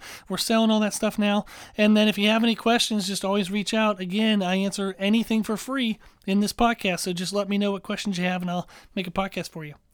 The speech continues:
Well, if you like our podcast, please share it. If you share it on social media, let people know that we'll answer their questions for free. Even if you just share it in a conversation, that's great as well. We just want people to know that the podcast is available and it can help them.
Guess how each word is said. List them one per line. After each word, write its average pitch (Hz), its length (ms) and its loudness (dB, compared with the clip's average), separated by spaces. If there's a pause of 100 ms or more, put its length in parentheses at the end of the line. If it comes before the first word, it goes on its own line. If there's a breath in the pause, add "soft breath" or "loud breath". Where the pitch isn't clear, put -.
(400 loud breath)
Well, 226 120 6
if 220 60 0
you 240 80 4
like 285 200 6
our 262 100 2
podcast, 269 500 4
please 240 220 0
share 277 300 0
it. 285 60 -4
If 202 80 -6
you 196 60 -2
share 226 200 0
it 220 40 2
on 214 100 2
social 214 320 0
media, 240 260 2
let 214 200 -2
people 208 240 -4
know 208 220 4
that 196 100 -2
we'll 185 160 -2
answer 196 280 0
their 180 100 -4
questions 185 380 -4
for 170 120 -14
free. 247 340 -2 (320 loud breath)
Even 226 160 2
if 190 80 -2
you 214 80 -2
just 202 200 0
share 220 160 0
it - 20 -2
in 196 60 -4
a 185 40 -8
conversation, 208 640 0
that's 175 180 -4
great 175 240 -6
as 160 120 -8
well. 180 300 -2 (280 loud breath)
We 262 120 2
just 233 140 0
want 240 160 4
people 220 240 2
to 196 60 2
know 208 180 4
that 196 100 0
the 180 60 -10
podcast 185 560 -2
is 165 80 -4
available 196 600 0 (240 loud breath)
and 185 100 -2
it 175 80 -2
can 175 100 -2
help - 340 0
them. 127 180 -12